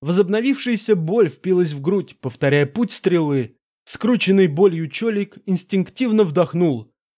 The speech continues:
Воздух потек в легкие, теперь пустые, очищенные от крови. И с каждым тяжелым вдохом немыслимые железные обручи боли ослабляли свою хватку.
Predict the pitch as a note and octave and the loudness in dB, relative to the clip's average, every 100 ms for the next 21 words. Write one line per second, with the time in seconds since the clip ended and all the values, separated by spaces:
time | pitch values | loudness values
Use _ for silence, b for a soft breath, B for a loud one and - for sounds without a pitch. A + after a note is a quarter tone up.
0 | _ B2 C3+ A#3 G3 A#3+ - A3 G#3+ A3 | _ -8 2 2 4 -2 0 0 0 -2
1 | G3 A#3+ G#3 - C#3+ A#2 A2 _ _ - | 0 2 2 0 -6 -6 -8 _ _ -12
2 | C#3 D3+ C#3 D3+ - - A#3 C#3 A#2 - | -4 -4 -4 -6 -10 -2 2 2 0 -4
3 | C3 C3 A#3 A3 A3+ A3 G#3 F#3 - G#3 | -6 0 2 2 4 4 4 -2 -4 2
4 | G3+ D3 A#2 A2+ G2 _ _ _ _ D#3 | 2 2 -4 -8 -10 _ _ _ _ -4
5 | - A3+ F#3+ G#3 A3 G3 G#3 G3+ D3+ A#3 | 0 0 2 0 0 4 4 4 2 2
6 | A#3 - B2+ A2+ _ _ A3 B3+ D4 B3+ | 0 -2 -10 -10 _ _ 0 2 2 4
7 | A#3+ A#3+ G3 A3 G#3+ F#3+ G#3 G3+ A#3+ F#3 | 6 6 4 4 4 4 0 0 -2 -2
8 | D#3+ - D3 C3+ F#3 A3 D3 A2+ b _ | -2 -6 -8 -6 0 2 2 -2 b _
9 | - F3 - F#3+ E3 A#3 A3 A3 G#3 D#3 | -10 -10 -4 -2 0 2 2 0 -4 -4
10 | C#3 C3+ C#3 C#3 C3+ - - A#2 | -2 -2 -4 -4 -4 -6 -12 -12